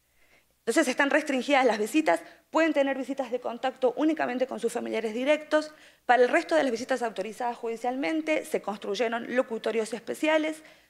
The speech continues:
Todas las visitas entonces son por locutorios, incluso con su defensa, son con locutorios, no son de contacto.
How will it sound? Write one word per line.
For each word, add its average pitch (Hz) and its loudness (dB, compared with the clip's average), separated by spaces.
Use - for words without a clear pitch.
Todas 302 4
las 226 0
visitas 226 -4
entonces 214 -6
son 233 -6
por 233 -4
locutorios, 254 -4
incluso 262 0
con 214 -4
su 220 -2
defensa, 254 0
son 208 -6
con 190 0
locutorios, 208 0
no 190 -6
son 214 -8
de 220 -8
contacto. 233 -2